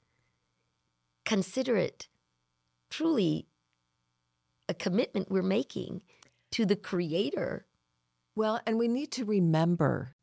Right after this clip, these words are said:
Speaker 2: the covenant and the feelings that we felt.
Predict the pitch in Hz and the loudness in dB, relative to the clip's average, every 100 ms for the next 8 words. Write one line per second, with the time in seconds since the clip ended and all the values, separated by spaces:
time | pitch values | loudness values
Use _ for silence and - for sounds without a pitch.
0 | _ _ - 156 - 160 147 120 - 170 | _ _ -6 -4 -2 -2 -2 -4 0 0
1 | 170 - - 214 233 202 160 156 - 135 | 0 -2 -2 0 2 0 0 -2 -2 -6
2 | - 131 - | -4 -4 -6